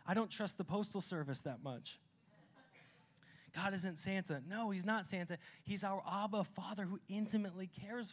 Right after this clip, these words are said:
for us. He intimately cares for us and hears us and hears our needs. He knows our desires. He knows the desires of our heart. He intimately cares for us.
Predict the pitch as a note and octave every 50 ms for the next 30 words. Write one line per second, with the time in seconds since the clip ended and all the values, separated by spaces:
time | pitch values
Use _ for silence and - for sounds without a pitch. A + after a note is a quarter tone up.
0 | - - C#3+ C3+ C3 C3+ C#3 C3+ - - - - - - - - G3+ G3+ - -
1 | G#3+ A3+ A3 G#3+ A3 G#3+ G#3+ G#3 G3+ G3+ G3 - G3+ G#3 G#3 - - G3+ G3 -
2 | F3+ F3 - - - - G3 G#3 G#3+ G#3+ G#3 F#3 F#3+ F3+ - - - - - -
3 | - F#3+ F#3 F3+ D3 B2 G#3 A3 A3 G#3 F3+ F#3+ G3 F#3+ F#3 F#3+ G3 G3+ G3 F#3
4 | F#3+ - - - - - G3 G3 F#3 F3+ F#3 F#3+ G3+ G#3+ G#3+ G3 G3+ G3+ F#3+ F3
5 | F3+ D#3+ E3 F3 F3 F3+ F3+ F3 E3+ - F3+ F3 E3 F#3 F#3 G3 G#3 A3 A#3 B3
6 | G3 F#3 G#3+ F#3 G3 F3+ D#3 F3+ F3+ F3+ F3 F3+ E3+ D3+ E3+ D#3 E3 D#3+ D#3 E3
7 | E3+ E3 D#3+ - - - - - - - F3 - - - - A3 A#3 A#3 G#3+ F#3
8 | G#3+ G#3 G#3 G3 F#3+ G3 F#3+ F3+ F3+ - - - - - - - F3 E3+ E3+ -
9 | - - C3+ C3+ B2 A#2 A#2+ - - -